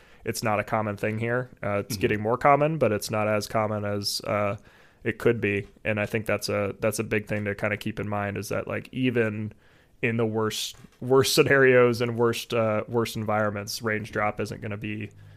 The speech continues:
Speaker 1: like, terrible. And obviously, like, it wasn't so bad that I couldn't go do this trip. <laughs>
Speaker 2: Yeah.
Speaker 1: Right.
Speaker 2: Yeah.
Speaker 1: So,
Speaker 2: <laughs>
Speaker 1: okay, so that was day one. Any other questions there before I move on to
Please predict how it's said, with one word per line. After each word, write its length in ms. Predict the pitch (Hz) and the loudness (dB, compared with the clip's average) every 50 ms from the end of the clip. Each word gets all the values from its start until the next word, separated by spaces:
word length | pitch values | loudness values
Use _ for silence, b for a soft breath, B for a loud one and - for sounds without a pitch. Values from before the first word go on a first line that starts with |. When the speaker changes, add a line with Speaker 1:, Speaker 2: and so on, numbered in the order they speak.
| b b - | b b -2
Speaker 1:
like, 160 | 110 107 - | -2 -2 -2
terrible. 560 | - - 113 107 107 104 104 101 95 98 - - | -2 0 2 2 2 0 -2 -2 -6 -8 -8 -6
And 140 | - 113 113 | -4 0 2
obviously, 480 | 113 113 113 113 117 - 113 110 107 | 2 2 2 2 0 0 0 0 0
like, 260 | 110 110 107 104 - - - | 2 2 0 0 0 0 0
it 80 | 127 | 4
wasn't 340 | 123 131 127 117 120 117 - | 8 8 6 6 6 -2 -2
so 220 | - - 135 120 | 2 4 4 6
bad 260 | 107 117 113 113 113 110 | 6 6 4 4 4 2
that 80 | 110 | 2
I 80 | 110 110 | 0 0
couldn't 380 | - - - 131 110 107 110 | -2 0 -2 -2 -2 -2 -4
go 180 | 107 107 107 107 | -4 -2 -2 -2
do 140 | 107 113 107 | -2 -2 -2
this 180 | 104 101 - | -4 -4 -6
trip. 400 | - - - 110 104 - - - - - - - | -6 -4 -2 -2 -2 -2 -6 -12 -18 -14 -4 2
<laughs> 360 | - 131 - - - - 127 113 | 2 2 4 2 2 2 2 2
Speaker 2:
Yeah. 120 | 107 - | 2 0
Speaker 1:
Right. 240 | 120 120 110 104 - - | 2 2 2 2 0 -2
Speaker 2:
Yeah. 140 | 123 107 | -2 0
Speaker 1:
So, 320 | 135 123 117 113 110 107 107 - | 2 4 4 4 4 2 0 2
Speaker 2:
<laughs> 60 | - 196 - - 190 160 B B B B B B B B B B B B B B B B - - - - | 2 2 4 4 2 2 B B B B B B B B B B B B B B B B -20 -12 0 2
Speaker 1:
okay, 180 | 127 123 120 117 | 4 6 6 6
so 120 | - 131 | 6 6
that 120 | 127 139 | 6 6
was 120 | 151 147 120 | 6 6 8
day 160 | 135 143 139 | 8 8 8
one. 440 | 139 135 139 139 139 139 139 139 131 - - - - - - - | 8 8 6 6 6 4 2 0 -6 -8 -14 -20 -20 -20 -8 -2
Any 120 | 131 131 | 0 2
other 140 | 131 123 127 | 4 4 2
questions 460 | 127 - 131 127 - - 131 123 117 | 2 4 2 2 2 0 -4 -2 0
there 200 | 120 123 123 123 | 2 4 4 4
before 260 | 120 120 113 - 123 120 | 4 2 2 2 2 2
I 40 | |
move 220 | 117 120 120 117 120 | 4 2 0 2 2
on 200 | 120 120 117 117 | 2 2 2 0
to 280 | 120 117 117 117 113 | 0 2 2 2 0